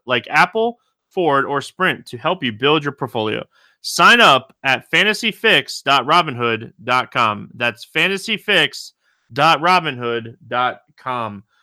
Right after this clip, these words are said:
We move on to the seven games on the late slate, the main slate. We start with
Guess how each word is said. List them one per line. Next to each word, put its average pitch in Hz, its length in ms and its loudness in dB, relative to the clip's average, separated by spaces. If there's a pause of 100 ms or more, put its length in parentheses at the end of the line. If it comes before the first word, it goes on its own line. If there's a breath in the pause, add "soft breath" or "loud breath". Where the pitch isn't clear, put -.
(160)
We 139 80 -12
move 175 160 -2
on 196 440 2
to 190 460 -4
the 151 120 -6
seven 180 380 -4
games 170 500 -6
on 165 500 -2 (140)
the 123 360 -12
late 190 340 -4
slate, 120 360 -8
the 120 60 -12
main 175 320 -2
slate. 117 480 0 (540)
We 165 80 4
start 208 500 4
with 180 320 2